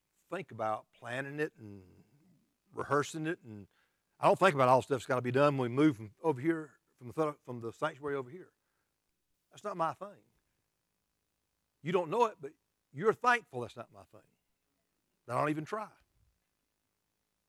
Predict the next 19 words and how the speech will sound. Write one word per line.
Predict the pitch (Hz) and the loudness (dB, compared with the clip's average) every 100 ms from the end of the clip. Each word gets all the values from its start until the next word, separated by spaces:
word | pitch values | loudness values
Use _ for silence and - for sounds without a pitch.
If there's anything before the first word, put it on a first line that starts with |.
| _ _ _ _ _ _ _ _ _ _ | _ _ _ _ _ _ _ _ _ _
We | 131 135 | -4 0
don't | 190 220 _ | 0 -2 _
all | 180 196 151 127 | 0 2 2 -2
have | 170 147 _ | -8 -14 _
to | 117 | -14
be | 147 147 117 107 101 _ _ _ _ _ _ _ _ _ _ - | -8 -8 -8 -14 -18 _ _ _ _ _ _ _ _ _ _ -2
gung-ho | 120 156 143 131 175 170 123 123 | 4 4 4 -4 -2 2 2 0
about | 120 120 - 165 | -4 -6 -8 -10
every | 175 139 | -8 -8
single | 123 156 151 123 | -10 -10 -8 -8
thing | - 165 143 | -6 -6 -6
the | 110 | -12
church | - 139 - | -6 -6 -6
is | 110 | -4
doing, | 147 180 127 | 0 0 0
but | 135 | -4
we've | 123 | -2
gotta | 160 180 | 2 0
be | 139 135 | 0 -4